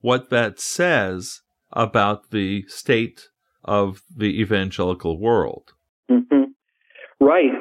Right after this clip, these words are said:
Speaker 2: Well, you look at, for example, um, his relationship with Joel Osteen. Uh, uh, Joel Osteen is, is sort of next to Robert Schuller, who was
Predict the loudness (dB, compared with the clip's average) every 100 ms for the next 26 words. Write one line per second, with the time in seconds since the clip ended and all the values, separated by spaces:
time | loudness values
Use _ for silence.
0 | 2 6 6 6 4 4 4 2 2 2
1 | 4 2 2 4 4 4 2 0 2 4
2 | 2 -2 -12 _ _ _ _ 2 6 6
3 | 6 4 0 2 2 4 2 4 4 6
4 | 6 6 4 2 4 2 0 _ _ 0
5 | 4 4 4 0 _ _ _ 0 2 4
6 | 4 6 6 6 4 4 4 4 2 0
7 | 0 2 2 4 4 4 2 _ 0 2
8 | 2 2 4 6 6 4 2 2 6 8
9 | 8 6 6 6 6